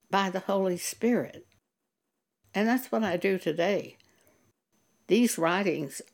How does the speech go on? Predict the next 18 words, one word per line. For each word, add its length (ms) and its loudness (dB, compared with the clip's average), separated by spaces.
are 140 0
things 580 0
that 100 0
are 80 0
called 360 -2
to 80 -6
my 240 -2
mind 440 -2
by 180 -2
the 100 -6
Holy 320 -4
Spirit. 600 -2
And 160 -2
when 140 2
I 100 2
speak 380 0
a 40 0
podcast, 960 -4